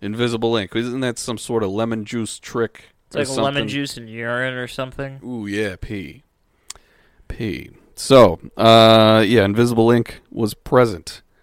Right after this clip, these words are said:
Speaker 1: Isn't that crazy? This mainland location that was covered up fifty miles from Roanoke became known as Site X and was excavated as, as well.
Speaker 2: This is like a
Speaker 1: Um,
Speaker 2: real-life national treasure.
Speaker 1: Yeah, it's crazy. You're just looking for shit. And, uh,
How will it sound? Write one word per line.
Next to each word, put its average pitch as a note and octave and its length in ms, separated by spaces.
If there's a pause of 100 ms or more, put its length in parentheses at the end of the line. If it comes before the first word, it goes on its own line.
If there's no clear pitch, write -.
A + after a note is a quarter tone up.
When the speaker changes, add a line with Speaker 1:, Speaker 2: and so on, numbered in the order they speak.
(520)
Speaker 1:
Isn't A2+ 200
that A2+ 220
crazy? F#2+ 360
This A#2+ 480 (360)
mainland A2+ 640
location A2+ 840 (120)
that G2+ 100
was G2 120
covered G#2 320
up A#2+ 140
fifty B2+ 300
miles A#2 280
from G#2+ 220
Roanoke A#2 500
became A#2 380
known A2+ 200
as G2+ 120
Site - 480
X - 520
and G#2 160
was G2 220
excavated G2+ 640 (160)
as, A2 240 (760)
as A2 140
well. A2 340 (120)
Speaker 2:
This - 180
is - 60
like - 120
a G#2 120
Speaker 1:
Um, G2+ 80
Speaker 2:
real-life C#3 440
national B2 540
treasure. - 280
Speaker 1:
Yeah, B2 160
it's B2+ 220
crazy. C#3+ 340
You're B2 120
just A#2+ 200
looking C3 220
for A#2 140
shit. A#2+ 380
And, A#2+ 360
uh, A2+ 380